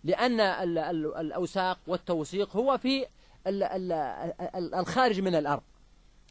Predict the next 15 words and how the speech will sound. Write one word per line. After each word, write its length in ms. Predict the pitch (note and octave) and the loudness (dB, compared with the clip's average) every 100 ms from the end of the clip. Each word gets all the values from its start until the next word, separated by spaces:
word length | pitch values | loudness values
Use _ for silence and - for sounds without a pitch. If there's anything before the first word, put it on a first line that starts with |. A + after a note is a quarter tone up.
| - | 4
فهو 180 | A3 G#3 | 6 6
قد 200 | - G3 | 2 0
حدد 380 | B3 A3+ B3 | 0 4 4
نصابها، 640 | B3 B3 - G#3 A3 - - - - _ - - | 4 0 4 2 2 -6 -18 -20 -20 _ -20 -10
وإذ 280 | D3+ G3+ C#4+ | 0 10 10
قد 220 | - A#3 | 10 0
حدد 360 | F#3+ C#4+ A#3 A3+ | 2 2 4 4
نصابها 520 | G#3 F#3 A3+ G3 G3 | 4 4 4 4 2
فقد 280 | G#3+ - A3+ | 0 0 4
علم 460 | B3 C#4 G3+ G3+ - - - - - | 8 8 8 6 4 -8 -20 -20 -12
من 180 | F3+ G3+ | -2 2
باب 200 | A3 A3+ | 4 4
أولى 420 | G3+ G#3+ B3+ C4 | 4 4 4 4
بوجوب 400 | G3+ G3+ G3 A3+ | 4 2 4 4
الزكاة 600 | F#3+ E3+ F3 F#3+ D#3 F3 | 4 4 4 4 4 0